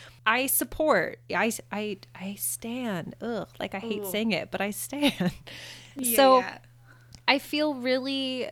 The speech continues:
Speaker 1: I don't know. I feel icky almost, like, knowing that I've, I was probably clickbaited. I was a little bit deceived here. And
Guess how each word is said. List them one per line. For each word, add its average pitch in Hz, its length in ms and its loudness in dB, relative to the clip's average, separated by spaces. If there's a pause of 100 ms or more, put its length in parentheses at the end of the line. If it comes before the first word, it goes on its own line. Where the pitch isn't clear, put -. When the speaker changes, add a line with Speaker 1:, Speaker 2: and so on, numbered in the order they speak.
(640)
Speaker 1:
I 233 100 -2
don't 320 180 -4
know. 302 460 -2
I - 120 -6
feel 269 420 -2
icky 190 500 -2
almost, 180 800 -2
like, 185 320 -2
knowing 190 440 4
that 175 340 0 (120)
I've, 180 540 0 (380)
I 175 180 -2
was 185 180 -2
probably 190 520 -2
clickbaited. 160 680 -4
I 160 140 0
was 175 240 -4
a 190 60 -4
little 175 260 -4
bit 208 220 -4
deceived 220 640 -6
here. 160 600 -4
And 254 320 0